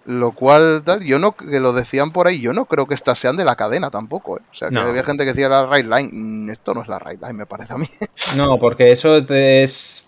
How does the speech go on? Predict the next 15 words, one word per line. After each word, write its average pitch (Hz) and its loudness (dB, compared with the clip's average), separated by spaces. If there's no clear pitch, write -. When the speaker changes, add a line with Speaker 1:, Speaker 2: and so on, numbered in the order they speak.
Speaker 2:
tiene 143 2
pinta 160 4
de 131 4
como 117 0
cuando 117 0
sacaron 139 2
la, 120 0
la 120 2
ilustración 120 0
de, 110 -2
de 107 0
Nirvana 113 -2
y - -4
todos 110 -2
estos, 139 -6